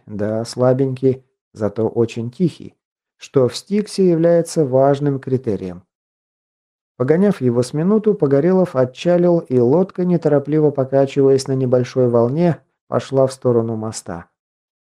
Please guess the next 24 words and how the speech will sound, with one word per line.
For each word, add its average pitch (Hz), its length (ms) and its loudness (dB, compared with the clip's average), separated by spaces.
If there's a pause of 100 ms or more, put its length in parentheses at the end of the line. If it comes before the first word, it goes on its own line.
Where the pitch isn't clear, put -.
(280)
Амбал 127 400 2
с 127 100 -8
мушкетом 127 540 -2
поднялись 120 500 0
на 113 100 -6
набережную 139 720 0
и 135 100 0
пошли 143 380 -2
вдоль 156 300 0
ограждения 151 760 0
к - 80 -14
стоящим 135 640 -2
на 127 100 -2
перекрестке 117 600 -4
машинам. 95 580 -10 (1300)
"Смотри 143 460 -4
аккуратней", 175 760 2 (180)
наставительно 123 720 0
заметила 120 560 2
Смуглянка, 147 800 0
выполняя 151 640 2
роль 151 240 2
вперед 131 380 0
смотрящего. 95 720 -8